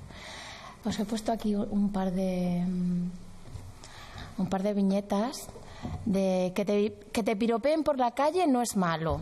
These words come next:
deberías sentirte halagada. Bueno, ah,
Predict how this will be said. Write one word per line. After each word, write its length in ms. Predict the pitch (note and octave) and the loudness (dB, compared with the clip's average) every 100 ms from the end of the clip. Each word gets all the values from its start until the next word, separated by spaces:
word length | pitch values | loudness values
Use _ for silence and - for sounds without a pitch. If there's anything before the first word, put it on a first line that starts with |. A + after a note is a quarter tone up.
| - | -2
deberías 400 | G3+ G3+ A#3+ C#4 | -2 0 2 2
sentirte 440 | C4+ B3 C4+ C4 F4 | 2 2 0 0 2
halagada. 580 | A#3+ D#3+ D3 D3+ - - - - - - - - - - - - - - - - - - - - - - - | 2 0 0 0 -4 -6 -14 -16 -18 -20 -20 -20 -18 -16 -16 -14 -16 -16 -16 -16 -16 -18 -20 -20 -20 -20 -4
Bueno, 300 | A3+ B3 F3 - - - - - | 0 2 2 -2 -16 -20 -18 -4
ah, 460 | F3 E3 E3 E3 | 0 2 0 0